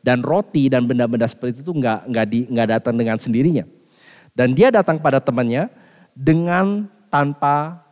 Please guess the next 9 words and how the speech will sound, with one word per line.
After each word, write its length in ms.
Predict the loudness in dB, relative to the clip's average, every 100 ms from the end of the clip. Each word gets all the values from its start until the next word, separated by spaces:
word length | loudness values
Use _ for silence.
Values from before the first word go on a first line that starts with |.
| -4
rasa 720 | -4 -2 -4 -4 -6 -12 -14
malu. 320 | -8 -8 -8 -14 _ _ _ _ -10
Ya, 160 | -8
dan 240 | -2 -2 -2
temannya 560 | 0 2 4 4 2
itu 80 | 0
akhirnya 320 | -4 0 2
memberikan 800 | 2 0 2 0 2 0 0 -2 -8 -20 -20 _
ro-, 320 | -2 0 -2